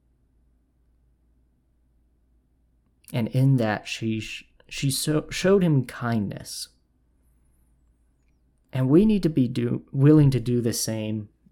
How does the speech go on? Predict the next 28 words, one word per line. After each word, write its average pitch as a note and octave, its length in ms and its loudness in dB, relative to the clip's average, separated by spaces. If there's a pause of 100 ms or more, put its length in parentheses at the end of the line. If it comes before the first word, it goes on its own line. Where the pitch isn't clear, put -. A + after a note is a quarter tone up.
in A2 120 -4
our G#2 180 0
own G2+ 220 -2
life. - 420 -12 (1080)
And C3+ 160 4
obviously, C3+ 800 4
I A#2 60 4
don't A#2+ 240 4
have A#2 240 0
any A2+ 400 0 (920)
examples B2 640 4
from A#2+ 160 -2
my A2+ 180 0
own A#2+ 220 2
personal A2 440 -4
life G2+ 420 -2
that - 460 -4 (680)
is A2+ 280 0 (160)
on D#3 160 8
the D3+ 140 10
same F3 340 8
level C#3+ 460 6
as, G#2 280 2 (160)
as A2 240 -2
Corrie A#2+ 440 4
ten A2+ 280 0
Boom. G2+ 400 0 (920)
Um, A2 640 -4